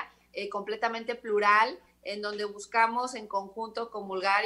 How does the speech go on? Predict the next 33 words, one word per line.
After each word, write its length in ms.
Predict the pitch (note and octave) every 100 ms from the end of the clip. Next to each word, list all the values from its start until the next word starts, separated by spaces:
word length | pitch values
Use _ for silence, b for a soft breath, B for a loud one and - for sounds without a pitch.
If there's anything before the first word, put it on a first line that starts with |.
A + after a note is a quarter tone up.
| G#3+
y, 200 | G#3 E3+
y 80 | F#3
realizar 400 | F#3+ F#3 F3+ F#3
una 140 | A3+
agenda 340 | G#3+ G#3+ G#3 G#3+
en 80 | G#3+
común 340 | F#3+ G3 G3+
en 140 | G#3+
el 120 | G3 F#3
sentido 580 | F3+ E3+ F#3 F#3+ G#3
de 240 | G3+ F3 -
armonización 840 | F#3+ F#3+ F#3+ F#3 F3+ F#3 F3+ F#3 F#3
legislativa 840 | G#3+ A3 G3+ G3 C4 B3+ C4 - B B -
y 140 | A3+
obviamente 460 | A3+ B3 A#3+ A#3+ C4
de 200 | A#3 A3
cómo 320 | G#3+ A3 A3+
ir 340 | A#3 A#3 A#3 _ _
cada 340 | A3 A3 A3+ G#3+
vez 340 | G#3+ A3+ - _
facilitando 840 | A3 A#3+ D4+ C4+ C4 G#3+ G#3+ G#3+ A3+
y 140 | A3
acercándonos 880 | A3+ C#4 B3+ G#3 G#3 G#3 G#3 G#3 G#3
nuestro 280 | G3+ G3+ -
trabajo 340 | F#3 F3+ A3
legislativo 720 | G3+ F#3+ F3+ E3+ F#3 F#3+ G3 -
hacia 260 | - F3+
la 120 | E3+
sociedad 480 | E3+ E3+ E3+ E3 E3 _ _ _ -
de 120 | G3
todo 180 | F#3+ F#3
el 80 | F#3
país. 480 | E3 D3 - -